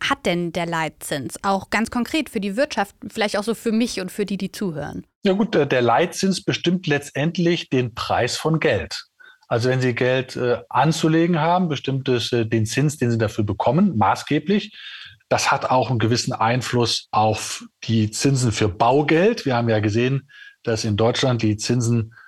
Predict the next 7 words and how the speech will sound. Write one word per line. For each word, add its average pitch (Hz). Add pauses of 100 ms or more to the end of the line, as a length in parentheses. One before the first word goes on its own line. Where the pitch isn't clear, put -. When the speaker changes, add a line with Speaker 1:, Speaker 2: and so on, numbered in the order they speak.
(140)
Speaker 2:
für 107
Baugeld 123 (100)
deutlich 131
gestiegen 135
sind. 196 (340)
Und 117
zwar 120